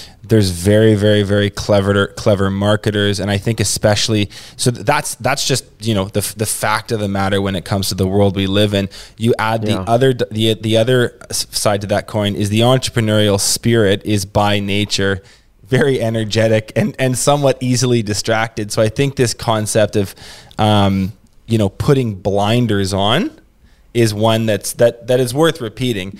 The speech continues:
Speaker 1: What, it, like, what kind of stuff, are there practical steps that you've learned over the last few years, Eric, that help you put those blinders on and really say, you know, bat away the stuff that seems sexy, that seems exciting,
Speaker 2: Yeah.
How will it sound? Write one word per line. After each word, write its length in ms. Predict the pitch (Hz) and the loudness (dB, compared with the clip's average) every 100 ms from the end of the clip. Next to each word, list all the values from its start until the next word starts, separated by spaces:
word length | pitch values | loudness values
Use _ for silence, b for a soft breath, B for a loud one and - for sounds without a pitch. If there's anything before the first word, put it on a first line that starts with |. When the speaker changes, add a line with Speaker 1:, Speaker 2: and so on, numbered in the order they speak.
| B - | B 0
Speaker 1:
What, 200 | 165 160 | 0 2
it, 120 | - | -2
like, 160 | 156 135 | -2 0
what 180 | 151 185 | -2 -2
kind 200 | 220 196 | -2 -2
of 60 | |
stuff, 320 | - - 139 | -4 -2 -2
are 80 | 135 | 0
there 80 | 147 | 0
practical 540 | 165 139 139 - 131 | -2 -4 -4 -6 -6
steps 360 | 117 - 120 - | -4 -2 -2 -2
that 80 | 113 | -6
you've 280 | 113 117 107 | -2 -2 0
learned 480 | 104 107 113 120 | 0 2 2 2
over 200 | 117 107 | 2 2
the 120 | 104 104 | 0 0
last 400 | 104 104 104 - | 2 0 -2 -6
few 180 | 110 | -4
years, 400 | 104 104 104 101 - | -2 0 0 0 0
Eric, 260 | 104 101 | -2 0
that 120 | 107 | -2
help 380 | 104 - - - | -2 0 0 0
you 80 | 107 | -6
put 300 | - 117 - | -2 -2 0
those 180 | 107 98 | -2 -2
blinders 500 | - 101 101 104 101 | -2 -2 0 0 2
on 200 | 101 101 | 2 2
and 120 | 98 | 0
really 220 | 104 107 | 0 0
say, 320 | 101 107 98 98 B - | 0 0 0 -2 B 0
you 100 | 131 | 0
know, 20 | 104 101 - | 0 -8 -2
bat 200 | 131 147 | 0 2
away 300 | 135 131 127 | 2 2 2
the 140 | 117 | 0
stuff 260 | - 120 - | -2 -2 -2
that 140 | 117 | -6
seems 340 | - 123 131 131 | -4 -2 -2 0
sexy, 400 | 147 139 - 156 | -2 -2 -4 -4
that 160 | 120 | -4
seems 320 | - 123 123 | -2 -2 0
exciting, 480 | 127 - 131 135 156 | 0 2 2 2 0
Speaker 2:
Yeah. 160 | 110 85 | -2 -2